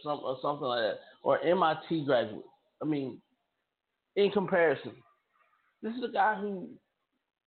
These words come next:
can read the game, will probably be a great coach if he, if he decides to go that route.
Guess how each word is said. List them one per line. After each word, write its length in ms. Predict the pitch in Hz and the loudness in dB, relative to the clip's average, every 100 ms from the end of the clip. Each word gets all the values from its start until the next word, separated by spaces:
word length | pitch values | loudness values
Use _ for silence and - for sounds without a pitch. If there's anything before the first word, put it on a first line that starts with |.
| _ _ _ | _ _ _
can 200 | 180 139 | -4 -2
read 220 | 165 220 | -2 -2
the 80 | 190 | -4
game, 380 | 190 185 180 180 - _ _ _ _ _ _ _ _ _ _ _ _ _ _ _ _ _ _ _ _ _ _ _ _ _ _ _ _ | 0 2 2 -2 -10 _ _ _ _ _ _ _ _ _ _ _ _ _ _ _ _ _ _ _ _ _ _ _ _ _ _ _ _
will 200 | 165 208 | 0 0
probably 540 | 202 233 247 214 202 180 - - _ _ _ 180 | 2 2 2 0 -4 -8 -14 -20 _ _ _ -4
be 160 | 202 | 0
a 120 | 160 | 2
great 320 | 143 170 175 175 | 2 0 0 -2
coach 260 | 175 165 131 - | -2 -2 -2 -6
if 160 | 160 160 | -4 -4
he, 180 | 170 - | -8 -10
if 220 | 139 165 160 | -6 -6 -8
he 120 | 170 | -12
decides 460 | 147 135 143 135 131 | -12 0 2 2 0
to 60 | |
go 240 | 127 139 131 | -2 0 2
that 180 | 127 | 0
route. 300 | 127 110 - | 0 0 -2